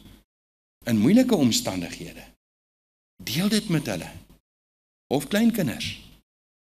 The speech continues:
Goed. Hierdie onderaan daardie selfde bladsy is 'n baie insiggewende ry, 'n kolomme met syfers.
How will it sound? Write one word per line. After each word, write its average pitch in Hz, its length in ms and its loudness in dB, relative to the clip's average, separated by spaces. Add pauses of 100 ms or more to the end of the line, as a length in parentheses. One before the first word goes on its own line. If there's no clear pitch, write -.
(340)
Goed. - 260 -10 (2000)
Hierdie 208 440 2
onderaan 165 400 2
daardie 107 300 0
selfde 190 400 -2
bladsy 87 420 -4 (160)
is 117 160 -6
'n 107 280 -6
baie 160 380 0
insiggewende 110 1000 -2 (300)
ry, 107 440 -2
'n 101 180 -8
kolomme 107 400 2
met 90 220 -4
syfers. - 760 -6